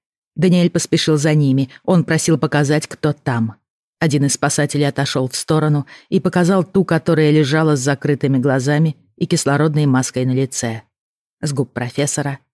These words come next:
сорвалось лишь одно слово. «Ева». Глава вторая. Госпиталь Святого Луки, Сан-Франциско,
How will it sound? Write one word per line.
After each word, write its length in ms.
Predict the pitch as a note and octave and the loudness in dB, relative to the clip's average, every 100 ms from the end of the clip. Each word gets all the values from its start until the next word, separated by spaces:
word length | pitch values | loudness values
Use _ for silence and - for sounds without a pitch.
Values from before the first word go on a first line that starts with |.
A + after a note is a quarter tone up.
| _ | _
сорвалось 560 | - F#3 F3+ F3 E3 - | -6 -2 2 2 2 0
лишь 280 | D3+ C#3 D3 | -2 -2 -2
одно 240 | C3+ C3 | 0 0
слово. 560 | B2+ - A#2+ A2 G#2+ G#2 _ _ _ _ _ _ _ | -2 -4 -6 -6 -10 -12 _ _ _ _ _ _ _
«Ева». 640 | - B2 A#2+ - - - - _ _ _ _ _ _ _ _ _ _ _ _ _ _ _ _ | -8 -6 -8 -10 -10 -12 -18 _ _ _ _ _ _ _ _ _ _ _ _ _ _ _ _
Глава 360 | D#3+ F3+ F3+ E3+ | 0 2 2 0
вторая. 560 | - D3+ A#2 A2+ A2 - _ _ _ _ _ | -2 -4 -4 -8 -12 -20 _ _ _ _ _
Госпиталь 480 | D#3+ F#3+ - - F#3+ | 0 0 2 0 0
Святого 400 | - D#3+ D#3 D3+ | 0 0 0 0
Луки, 500 | D3 C#3+ - B2+ B2 _ _ | 0 -2 -2 -4 -4 _ _
Сан-Франциско, 920 | - E3 D#3+ E3+ D#3+ - B2+ - A#2+ | -4 0 0 0 0 0 -4 -4 -10